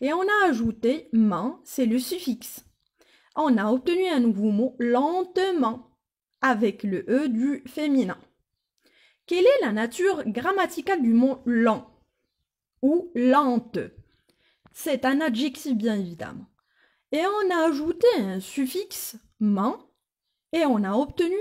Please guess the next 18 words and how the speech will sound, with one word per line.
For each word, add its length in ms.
un 100
nouveau 340
mot 260
lentement. 800
C'est 400
un 240
adverbe. 500
Deuxième 480
exemple, 500
régulière, 880
c'est 220
le 140
radical 580
et 120
on 160
a 100
ajouté 800
ment, 300